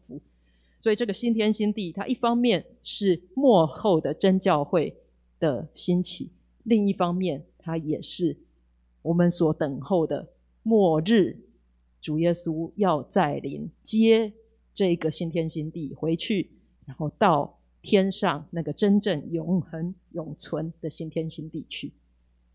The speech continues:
那所以这个，这几个经节我们再补充一下，也就是说，神所要做的这一件新事，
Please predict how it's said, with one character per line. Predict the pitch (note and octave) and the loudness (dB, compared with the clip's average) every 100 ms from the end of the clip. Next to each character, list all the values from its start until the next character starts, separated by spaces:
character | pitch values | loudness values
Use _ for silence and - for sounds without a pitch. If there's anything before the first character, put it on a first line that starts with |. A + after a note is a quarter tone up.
| _ | _
那 | F3 E3+ | -10 -8
所 | F3 E3+ | -4 -4
以 | D#3 D3 - _ | -4 -8 -14 _
这 | - G#3 | -4 -4
个， | E3+ E3 D#3 D3+ - _ _ _ _ | -2 -4 -4 -6 -12 _ _ _ _
这 | - | -8
几 | G3 D#3+ | -8 -8
个 | D#3+ | -10
经 | - F3 F3 | -4 -2 -2
节 | D#3+ C#3+ D3 | -2 -6 -6
我 | |
们 | D3+ D#3+ | -8 -6
再 | D#3+ | -6
补 | - C3 | -6 -10
充 | - C#3+ | -8 -8
一 | C3+ | -8
下， | D#3+ C#3+ C#3 _ _ - | -10 -12 -14 _ _ -4
也 | |
就 | G#3+ | -4
是 | A3 | -2
说， | A3 A#3 G#3+ G#3+ _ _ - | -4 -2 0 -2 _ _ -6
神 | - F3 | 0 2
所 | G3+ E3 | 2 0
要 | F3 | 0
做 | F#3 D4 G3+ | 0 4 4
的 | A3+ | 4
这 | - | 0
一 | - | -2
件 | G#3+ C#4 G3 | 2 4 4
新 | - A3+ A#3 | 4 2 2
事， | - B3+ D#3+ | -2 -2 -4